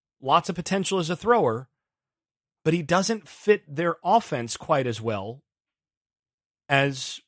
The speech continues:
some of the guys that they've had before. Now, granted, you had essentially two generational talents in a row that made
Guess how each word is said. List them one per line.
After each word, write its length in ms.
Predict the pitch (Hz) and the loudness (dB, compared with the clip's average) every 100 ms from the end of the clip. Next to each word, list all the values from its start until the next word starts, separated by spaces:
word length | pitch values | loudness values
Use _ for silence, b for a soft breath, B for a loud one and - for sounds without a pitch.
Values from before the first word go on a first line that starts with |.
| _ | _
some 180 | - 147 | -6 -2
of 40 | |
the 60 | 143 | 0
guys 260 | 127 131 131 | 2 0 0
that 100 | 135 | -4
they've 160 | 135 | -2
had 180 | 131 127 | -2 -4
before. 320 | - 202 127 | -4 -2 -2
Now, 80 | 110 | -2
granted, 460 | 107 135 135 110 120 | -4 -4 -4 -6 -6
you 80 | |
had 260 | 120 117 110 - | -4 -4 -6 -14
essentially 420 | 110 151 - 110 | -6 -6 -4 -8
two 200 | - 147 | -6 -8
generational 720 | 113 127 127 120 123 123 110 | -4 -4 -2 -4 -6 -8 -10
talents 400 | 127 123 117 - | -8 -8 -8 -10
in 80 | 104 | -12
a 40 | |
row 460 | 95 135 95 80 127 _ _ _ _ _ _ _ _ _ _ | -6 -4 -4 -10 -18 _ _ _ _ _ _ _ _ _ _
that 240 | 117 107 - _ _ _ _ | -2 -2 -4 _ _ _ _
made 380 | 110 117 117 | -4 -2 -2